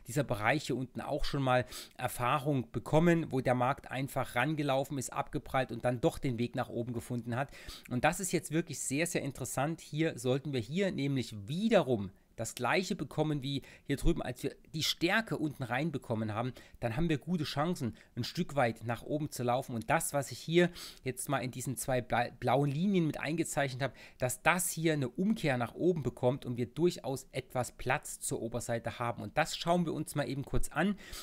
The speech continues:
im Vier-Stunden-Trend an sich, an dieser Stelle. Da sehen wir nämlich hier den Markt weiterhin nach unten trenden. Wartet mal, ich mache mal ganz kurz hier noch das, ähm, Paket zur Trenderkennung rein.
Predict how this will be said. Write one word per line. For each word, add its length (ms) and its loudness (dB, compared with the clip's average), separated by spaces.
im 200 2
Vier-Stunden-Trend 1300 0
an 180 2
sich, 280 -2
an 140 0
dieser 240 -4
Stelle. 300 -2
Da 100 -2
sehen 300 -2
wir 80 0
nämlich 260 -2
hier 180 -2
den 160 -2
Markt 360 -2
weiterhin 560 0
nach 180 -4
unten 380 -8
trenden. 500 -2
Wartet 300 -8
mal, 100 -8
ich 120 -14
mache 180 -8
mal 60 -10
ganz 260 -10
kurz 200 -2
hier 120 -6
noch 140 -4
das, 220 -6
ähm, 300 -8
Paket 500 8
zur 180 0
Trenderkennung 800 2
rein. 440 4